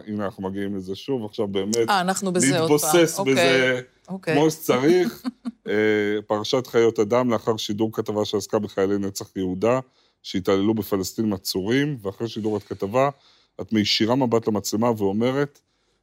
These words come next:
Speaker 1: "שולחים את הילדים לצבא, לשטחים, ומקבלים אותם חיות אדם. זאת התוצאה של הכיבוש." אני אומר לך, דוגרי, אני קורא את זה, ואני,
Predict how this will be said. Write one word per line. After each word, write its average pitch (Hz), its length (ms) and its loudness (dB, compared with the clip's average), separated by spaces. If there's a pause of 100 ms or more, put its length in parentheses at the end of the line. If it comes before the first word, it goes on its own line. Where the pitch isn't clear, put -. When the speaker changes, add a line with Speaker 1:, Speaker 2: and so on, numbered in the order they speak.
Speaker 1:
"שולחים 135 440 -2
את 120 120 0
הילדים 107 460 2
לצבא, 101 500 0
לשטחים, 127 720 -4 (500)
ומקבלים 104 520 -2
אותם 120 300 0
חיות 95 420 0
אדם. 85 360 -2 (460)
זאת 113 280 0
התוצאה 90 540 -2
של 87 200 -6
הכיבוש." 82 760 -12 (2000)
אני 104 140 2
אומר 135 200 4
לך, 165 120 -4
דוגרי, 156 380 2
אני 123 120 2
קורא 123 320 4
את 190 80 2
זה, 180 140 2
ואני, 135 580 0